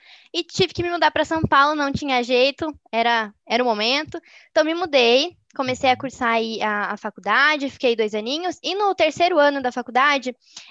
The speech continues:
Speaker 1: é, eu tava procurando por estágio. Então era aquele momento que eu tava louca atrás de um estágio, encontrar uma empresa que,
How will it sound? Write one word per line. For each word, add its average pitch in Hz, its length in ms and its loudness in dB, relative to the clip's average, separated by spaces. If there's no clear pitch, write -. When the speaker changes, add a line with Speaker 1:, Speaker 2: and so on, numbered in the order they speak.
Speaker 1:
é, 262 120 4
eu 269 60 2
tava 285 180 0
procurando 285 420 -2
por 302 160 -6
estágio. 185 600 -4
Então 240 180 0
era 233 140 0
aquele 247 260 0
momento 254 440 0
que - 60 -6
eu 262 60 -6
tava 262 260 0
louca 254 280 0
atrás 247 280 0
de 247 60 -6
um 247 40 -6
estágio, 233 640 0
encontrar 233 480 -4
uma 226 100 -4
empresa 226 420 -4
que, 220 680 -10